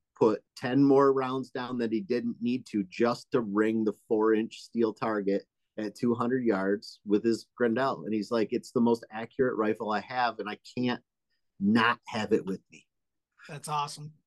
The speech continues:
Speaker 2: That is awesome. And it's one of the, it's one of the things we hear about Breton all the time is that sub M O A concept of just being an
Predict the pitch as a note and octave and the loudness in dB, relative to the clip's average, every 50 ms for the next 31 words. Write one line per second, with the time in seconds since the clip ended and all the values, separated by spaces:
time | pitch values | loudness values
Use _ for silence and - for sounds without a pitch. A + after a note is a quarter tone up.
0 | _ _ _ _ _ _ _ _ _ _ _ _ _ _ _ - _ _ _ _ | _ _ _ _ _ _ _ _ _ _ _ _ _ _ _ -20 _ _ _ _
1 | _ _ - F3 F#3+ F#3+ F#3+ G3 F3+ F3 F#3 F3+ F#3 F3 F3 F3+ F3 F3 F3+ F#3 | _ _ -4 0 2 4 4 2 4 4 4 4 4 4 2 -2 -6 -4 -2 -2
2 | F#3+ F#3 F#3 F#3+ F3+ - G3+ G3 G#3 G3 F#3+ F3+ F3+ F3 D#3 - B3 G#3+ F#3+ F#3 | -2 -2 -2 -4 -4 -6 -6 -4 -4 -2 0 0 0 -2 -4 -6 -8 -6 -4 -4
3 | F3 F3 D#3+ G#3+ A3 A3+ G#3 F#3+ F#3 F3 G3 G3 F#3 E3 D#3+ E3+ E3+ D#3+ F#3 F3+ | -4 -4 -2 0 2 2 2 2 0 -2 -4 -4 -6 -4 -4 -6 -6 -2 -2 0
4 | F3+ F3 F3 E3+ E3 D#3+ D#3+ D#3 D3+ E3 D#3+ D#3+ D#3 D#3+ D#3 D#3 D#3 D#3 D#3 D#3 | 2 2 2 2 2 2 0 -2 -2 -2 -4 -4 -4 -4 -4 -4 -4 -2 -4 -4
5 | D3 - D#3+ D3+ D3+ D3+ D3+ D3 C#3+ C3+ D3 D3 C#3+ C3+ - - F3 E3 D#3+ D#3 | -6 -8 -6 -6 -4 -4 -4 -6 -8 -8 -8 -8 -8 -8 -8 -4 -2 0 0 0
6 | D#3+ D#3 D#3 D3 C#3 C#3+ D3 D3+ D3+ D3+ D3 C#3+ C3 - - _ _ _ _ _ | 0 -2 -2 -2 -2 -4 -2 -2 -2 -2 -2 -2 -4 -8 -12 _ _ _ _ _
7 | _ - - F3 D#3+ D#3 D#3 D3+ - D#3 D3+ - D#3 D3+ C#3 D3+ E3 D#3 - - | _ -2 0 0 0 0 0 -2 -2 -4 -4 -4 -6 -8 -6 -4 -6 -6 -6 -6
8 | E3 E3 D#3+ D3+ C#3+ D3+ | -6 -4 -4 -6 -8 -10